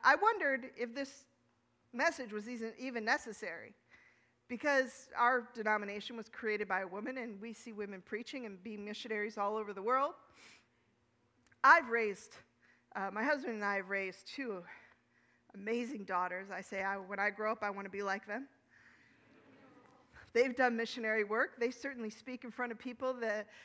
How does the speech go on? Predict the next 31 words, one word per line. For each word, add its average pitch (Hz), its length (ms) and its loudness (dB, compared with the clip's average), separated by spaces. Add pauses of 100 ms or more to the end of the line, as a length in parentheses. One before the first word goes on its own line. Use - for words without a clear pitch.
(180)
uh, 202 340 0 (140)
our 220 120 0
youngest 247 480 0
is 208 220 -6
in 220 160 -6
the 190 280 -6 (420)
world 233 360 4
of 196 160 -6 (320)
advertising, 240 760 2
going 214 220 -4
to 196 60 -12
school 247 320 -2
and 277 80 -4
doing 214 240 -4
great. 240 320 0 (520)
And, 254 260 4
uh, 233 320 6 (240)
you 262 140 -4
know, 269 200 0
so 277 380 0 (1700)
I 269 80 8
haven't 330 240 8
heard 285 220 2
one 269 160 0
of 277 80 -2
them 214 160 -6
talk 226 280 -2
about 202 280 -4
being 214 180 -10
a 170 40 -10
homemaker. 175 540 -12